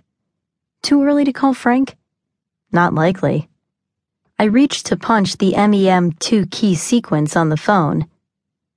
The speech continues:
Missed the first time. Try again. One ring.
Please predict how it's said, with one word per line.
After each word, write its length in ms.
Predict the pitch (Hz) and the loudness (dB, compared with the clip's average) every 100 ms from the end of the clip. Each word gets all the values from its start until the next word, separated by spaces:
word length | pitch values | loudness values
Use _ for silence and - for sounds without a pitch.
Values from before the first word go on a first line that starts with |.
| _ _ | _ _
Missed 220 | 180 180 - | -2 -2 -4
the 80 | |
first 300 | 151 185 185 | -2 -2 -2
time. 340 | - 156 143 147 _ _ _ _ _ _ - | -2 -2 -2 -4 _ _ _ _ _ _ -6
Try 200 | - 254 | 0 2
again. 340 | 190 175 156 - _ _ _ _ _ _ _ - | 2 0 -2 -6 _ _ _ _ _ _ _ -2
One 240 | 165 175 | 0 2
ring. 360 | 175 165 180 | 2 0 -2